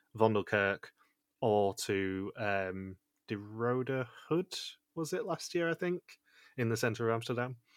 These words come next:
This time, it's very much not in the centre of Amsterdam, and if I was planning on going to the finale in a couple of weeks,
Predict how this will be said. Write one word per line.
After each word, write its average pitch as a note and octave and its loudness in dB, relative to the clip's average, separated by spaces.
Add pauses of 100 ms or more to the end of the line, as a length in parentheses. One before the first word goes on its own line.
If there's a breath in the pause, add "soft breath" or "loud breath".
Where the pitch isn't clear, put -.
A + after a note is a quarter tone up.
(380 soft breath)
This E3+ 4
time, D#3+ 2 (360 soft breath)
it's C3 -4
very C#3 4
much C3+ -4
not B2 -2
in G2 2
the F#2+ -4
centre G2 0
of F#2 0
Amsterdam, F#2+ -4 (440)
and G#2+ -2
if A#2+ 0
I B2+ 6
was A2+ 4
planning G#2+ 2
on G2+ 0
going G2 2
to G#2+ -2
the G2+ -2
finale A2 2
in F#2+ -4
a F#2 -4
couple G2 -6
of F#2+ -4
weeks, F#2+ -8